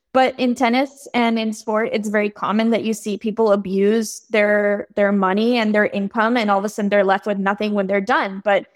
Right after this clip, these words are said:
you know, in tennis and individual sports, it's kind of like that. You, you,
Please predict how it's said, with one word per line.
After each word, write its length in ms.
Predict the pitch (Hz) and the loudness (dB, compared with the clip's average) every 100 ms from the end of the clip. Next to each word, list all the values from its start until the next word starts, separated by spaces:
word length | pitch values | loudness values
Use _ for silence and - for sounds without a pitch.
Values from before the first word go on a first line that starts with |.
| _ _ - | _ _ -2
you 100 | 220 | 0
know, 120 | 214 | 2
in 120 | 214 | 2
tennis 360 | 208 214 233 247 | 2 0 0 0
and 100 | 214 | 2
individual 540 | 208 208 208 220 214 | 2 2 0 2 0
sports, 360 | - - 226 220 | -2 -4 -4 -4
it's 140 | 208 | -8
kind 180 | - 214 | -4 -2
of 80 | 208 | 0
like 220 | 202 196 | -2 0
that. 300 | 202 233 254 - | -2 -2 -4 -4
You, 220 | 220 208 | -2 0
you, 640 | 202 190 196 196 190 185 | 0 -2 -2 0 -2 -6